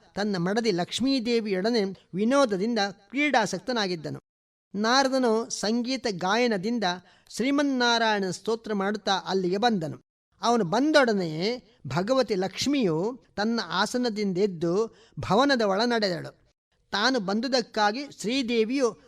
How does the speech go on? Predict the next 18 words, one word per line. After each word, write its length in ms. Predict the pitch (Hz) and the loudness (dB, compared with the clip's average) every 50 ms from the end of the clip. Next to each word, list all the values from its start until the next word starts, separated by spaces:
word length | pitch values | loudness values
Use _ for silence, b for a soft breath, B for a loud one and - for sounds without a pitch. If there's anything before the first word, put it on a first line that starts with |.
| b | b
ಅಂತರ್ಗಮನಳಾದುದನ್ನು 1200 | 165 170 208 214 285 285 247 226 262 254 254 240 240 226 226 214 214 202 185 180 196 190 185 175 165 | -4 -2 -2 -2 -2 -4 -2 -2 0 0 0 0 0 2 2 2 2 0 -2 -4 -4 -4 -2 -4 -4
ಕಂಡು 580 | - - 143 147 175 196 285 285 233 b b b b b b 147 | -6 -6 -4 -2 0 0 2 0 0 b b b b b b -6
ನಾರದನು 440 | 160 190 202 226 247 240 262 277 | -2 0 0 0 0 0 0 -2
ಹೇಳಿದನು, 720 | 233 190 233 233 226 202 202 180 170 165 - _ _ _ _ _ _ 160 | 0 0 0 0 0 -2 -2 -4 -6 -8 -12 _ _ _ _ _ _ -10
"ಭಗವನ್, 560 | 131 117 160 170 190 233 254 277 320 381 381 b b b b b b - | -6 -4 -4 -2 0 0 0 0 -2 -2 -6 b b b b b b -8
ನಾನು 380 | 143 156 156 156 175 214 247 269 | -6 -6 -4 -2 0 0 2 0
ಬಂದೊಡನೆಯೇ 1000 | 226 165 175 165 180 220 254 254 254 262 269 269 285 302 285 240 185 - - _ - 151 143 | 0 -2 -2 -2 0 2 2 2 2 2 2 0 0 0 0 0 0 -2 -6 _ -12 -6 -2
ದೇವಿಯು 440 | 185 220 254 277 277 277 254 180 135 | -2 0 0 2 2 2 2 0 -2
ಭವನದ 440 | 117 113 - 156 202 262 302 302 | -4 -6 -4 0 0 2 2 2
ಒಳಗೆ 320 | 302 277 269 262 254 247 247 | 2 2 2 2 0 0 0
ಹೋದಳಲ್ಲ, 580 | 202 214 240 226 226 240 233 233 220 220 214 214 214 220 214 b b b b - | 0 0 0 0 0 0 0 2 2 2 2 0 0 -2 -6 b b b b -6
ಇದಕ್ಕೇನು 520 | 202 247 - - - 285 330 359 339 262 | -4 -4 -4 -2 0 0 2 2 0 0
ಕಾರಣ? 360 | - 247 240 233 226 226 214 214 220 214 b b b b b b - | 2 2 2 4 2 0 0 -2 -4 -6 b b b b b b -6
ನಾನೇನು 540 | 180 185 180 175 185 208 240 262 269 320 320 | -4 -2 0 0 0 0 0 0 0 0 -2
ಕ್ಷುದ್ರಭಾವದವನೇನೂ 1200 | - - - 190 175 156 214 254 233 190 233 277 285 285 277 285 277 277 269 277 277 277 269 285 | -2 -2 -2 -2 -2 0 0 2 4 6 6 8 8 8 8 6 6 4 4 4 4 2 2 2
ಅಲ್ಲವಲ್ಲ, 500 | 269 226 240 269 285 285 277 269 262 254 269 269 - b b b b _ 143 | 2 2 2 4 4 2 2 0 0 -2 -4 -4 -8 b b b b _ -4
ಧೂರ್ತನೂ 580 | - - 226 240 240 - - - 226 277 339 320 | 0 2 2 2 2 0 -2 -2 0 2 2 2
ಅಲ್ಲ. 200 | 277 262 247 | 2 0 0